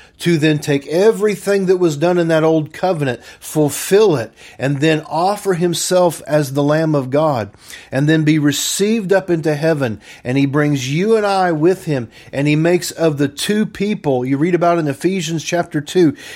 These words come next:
he took the two people and he made us one new man in Christ Jesus.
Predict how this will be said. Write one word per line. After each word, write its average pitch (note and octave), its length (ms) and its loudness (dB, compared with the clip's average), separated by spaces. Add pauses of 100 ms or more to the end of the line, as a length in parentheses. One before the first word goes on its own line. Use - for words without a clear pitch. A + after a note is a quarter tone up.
he D#3+ 120 -2
took F3+ 300 0
the C#3+ 100 0
two - 460 -4
people G#3+ 520 -4 (160)
and D3 140 -2
he E3 80 0
made D#3 260 0
us C3 200 0
one A#2 760 -2 (840)
new A#2+ 640 0 (480)
man A2 760 -4 (400)
in A#2 460 -4
Christ A#2 540 -12
Jesus. G#2+ 680 -10